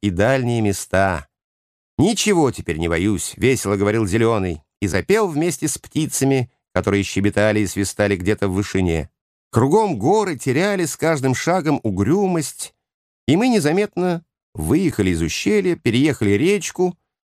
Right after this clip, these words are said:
мостик и часов в пять остановились на полчаса у маленькой мызы Клейнберг. Тут была третья и последняя тюрьма, меньше первых двух.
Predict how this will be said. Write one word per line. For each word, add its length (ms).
мостик 800
и 100
часов 400
в 60
пять 260
остановились 800
на 140
полчаса 600
у 60
маленькой 580
мызы 540
Клейнберг. 880
Тут 240
была 300
третья 600
и 180
последняя 720
тюрьма, 500
меньше 480
первых 480
двух. 520